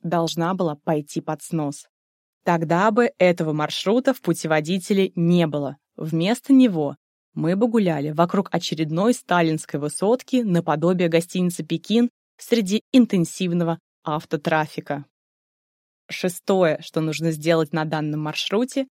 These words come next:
спуститься в бункер сорок два времён Холодной войны. По адресу пятый Котельнический переулок, дом одиннадцать,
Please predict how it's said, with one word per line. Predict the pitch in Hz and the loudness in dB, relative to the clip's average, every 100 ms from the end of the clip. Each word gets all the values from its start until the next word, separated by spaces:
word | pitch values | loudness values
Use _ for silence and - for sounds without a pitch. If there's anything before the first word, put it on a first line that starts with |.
| _ _ _ | _ _ _
спуститься | - - 170 160 - 170 - 156 | -16 -4 -2 -2 -2 -4 -2 -6
в | 151 | -8
бункер | 143 156 226 254 262 254 | -6 0 2 2 2 -4
сорок | - - 170 175 165 | -6 -2 0 0 -2
два | 156 151 123 - | -2 -2 -2 -8
времён | 160 165 156 151 160 220 - | -4 -2 -2 -2 -2 -4 -6
Холодной | - - 156 151 147 160 | -8 -2 0 -2 -2 -4
войны. | 151 156 156 143 147 _ _ _ _ _ _ _ _ | -2 -4 -4 -4 -8 _ _ _ _ _ _ _ _
По | - 247 - | -2 -2 0
адресу | 214 165 151 147 - 147 - _ | -2 0 -4 -6 -10 -10 -14 _
пятый | 214 190 175 185 214 | 0 0 0 -6 -6
Котельнический | - 170 - 160 156 156 - 170 | -6 -6 -4 -4 -4 -8 -10 -10
переулок, | 170 156 156 190 190 | -6 -6 -4 -4 -4
дом | 170 156 | -4 -4
одиннадцать, | 143 139 147 151 254 - | -6 -6 -6 -4 -8 -10